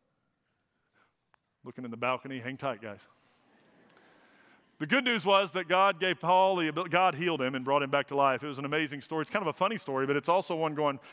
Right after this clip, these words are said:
"Well, man, may-, Paul's putting him to sleep." Changing the world does not require you to be the most eloquent speaker.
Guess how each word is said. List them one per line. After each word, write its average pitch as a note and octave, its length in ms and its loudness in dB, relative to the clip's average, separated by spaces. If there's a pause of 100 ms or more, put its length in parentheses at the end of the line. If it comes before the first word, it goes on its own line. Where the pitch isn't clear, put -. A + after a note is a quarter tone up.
(360)
"Well, B2 80 -14
man, F3+ 240 -2
may-, F3 160 -4 (560)
Paul's A3 260 0
putting F#3 200 0
him C3+ 100 -4
to B2 80 -8
sleep." - 480 -6 (1700)
Changing G3 360 0
the E3 60 -4
world E3+ 280 0
does C3+ 140 -6
not D3+ 240 2
require D#3 320 -2
you C#3 80 -4
to C3 80 -6
be C3+ 80 -2
the C3 80 -4
most B2+ 220 -6
eloquent C#3 360 -2
speaker. - 640 -14